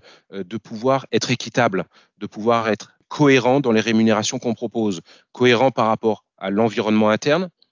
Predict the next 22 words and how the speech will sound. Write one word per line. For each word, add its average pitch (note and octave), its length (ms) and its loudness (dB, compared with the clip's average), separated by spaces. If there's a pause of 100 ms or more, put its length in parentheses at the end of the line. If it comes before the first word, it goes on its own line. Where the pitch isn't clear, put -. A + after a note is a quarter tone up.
(100)
facile, D3+ 440 -2 (240)
on G2+ 80 -8
sort A2+ 160 -2
les G#2+ 80 0
salaires, B2 420 0 (160)
on A2+ 100 -4
analyse. A2 440 0 (280)
Là A#2 120 0
où B2 80 -4
c'est A2 160 -2
beaucoup C#3+ 260 -4
plus B2+ 160 -12
complexe, C3+ 540 -2 (240)
c'est - 160 -4
de - 60 -6
pouvoir A#2+ 540 -2 (380)
digérer D3 640 0
toutes - 180 -16
ces G#2+ 280 -2
études B2 320 -8
qui G#2+ 160 -4
existent, C#3 560 -2